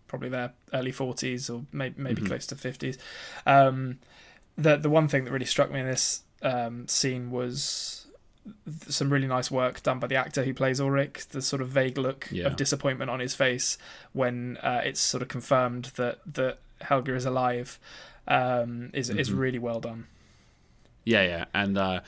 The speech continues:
Speaker 2: he sort of, he, he tr-, he goes to say his name, but he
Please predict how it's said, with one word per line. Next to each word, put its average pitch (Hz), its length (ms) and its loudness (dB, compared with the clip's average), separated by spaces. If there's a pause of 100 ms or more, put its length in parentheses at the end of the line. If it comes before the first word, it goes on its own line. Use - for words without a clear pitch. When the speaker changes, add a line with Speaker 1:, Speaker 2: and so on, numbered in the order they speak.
(220)
Speaker 2:
he 107 200 -4
sort 107 240 0
of, 101 80 -2
he, 104 140 -6 (100)
he - 140 -8
tr-, - 180 -6
he 101 140 -4
goes 110 260 4
to 110 100 -2
say 101 180 4
his 101 140 0
name, 98 260 2
but 95 100 -2
he 101 140 -2